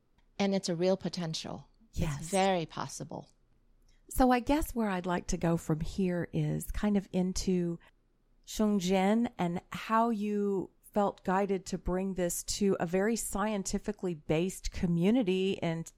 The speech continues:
Speaker 2: in Bryan College Station and Texas A and M and, and the nutrition work, all of that. How did that spark get started for you?
Speaker 1: Um, gosh, succumbing to stress. All my life,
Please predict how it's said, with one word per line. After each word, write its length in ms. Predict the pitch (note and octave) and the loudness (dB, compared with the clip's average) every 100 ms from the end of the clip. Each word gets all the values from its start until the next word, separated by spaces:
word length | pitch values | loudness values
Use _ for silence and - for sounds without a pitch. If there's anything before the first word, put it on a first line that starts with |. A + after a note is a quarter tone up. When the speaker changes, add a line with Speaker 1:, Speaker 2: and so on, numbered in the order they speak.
| - | -4
Speaker 2:
in 200 | F3+ E3 | -2 0
Bryan 280 | E3+ E3 F3 | 4 4 2
College 260 | F#3+ F3 | -2 -2
Station 560 | - D#3+ E3 - E3 D#3+ | -2 -4 -4 -6 -6 -6
and 100 | C#3 | -4
Texas 360 | E3+ - F#3 F#3 | -6 -4 -2 0
A 160 | F3+ | 0
and 140 | E3+ E3 | -2 -4
M 340 | E3 E3 E3+ - | -2 -2 -4 -4
and, 300 | D#3 D#3 - - - - - | -4 -4 -10 -14 -20 -20 0
and 160 | C#4+ E4+ | 2 4
the 60 | |
nutrition 520 | A#3+ G#3 A#3+ G#3+ G3+ F#3+ | 4 2 0 0 0 2
work, 200 | E3+ - | 0 2
all 260 | A3+ C4+ C4 | 2 4 4
of 160 | F3+ | 2
that. 220 | E3+ D#3 - - - | 0 0 -2 -14 0
How 160 | E4 | 4
did 120 | A4+ A4 | 4 4
that 180 | - - | 2 2
spark 420 | - A#3+ A3+ - | 2 4 4 2
get 180 | - - | -2 -2
started 480 | - A#3 A#3 G3 | 2 4 6 2
for 140 | - E3+ | 2 -2
you? 460 | D#3 D3+ - F#3 - _ _ - _ - _ _ _ - | 0 0 0 -4 -8 _ _ -20 _ -20 _ _ _ -2
Speaker 1:
Um, 460 | G3+ G3 F#3 F3 F3 - - - - - | 2 4 2 0 -2 -6 -14 -20 -20 -4
gosh, 520 | G3+ G3+ F#3 F3 - | 2 4 4 2 -6
succumbing 720 | - - F#3+ - G#3 G#3 G3+ | -8 0 0 0 0 2 2
to 140 | F#3+ F3 | 0 -2
stress. 760 | - - B2 - - - - _ _ - - - | -4 -2 -2 -2 -6 -12 -16 _ _ -20 -8 2
All 320 | F3+ G3 G#3+ | 4 6 4
my 220 | G#3 G3 | 4 2
life, 560 | F#3+ E3+ F3+ A#3+ A#3+ | 2 2 2 2 -2